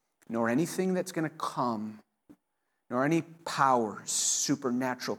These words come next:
powers, nor height, nor depth, nor anything in all creation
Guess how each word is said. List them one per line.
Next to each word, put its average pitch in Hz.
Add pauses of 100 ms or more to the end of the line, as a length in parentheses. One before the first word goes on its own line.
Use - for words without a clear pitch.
(140)
powers, - (2750)
nor -
height, 185
nor 131
depth, 143
nor 143 (120)
anything 147 (260)
in 127
all 131
creation 120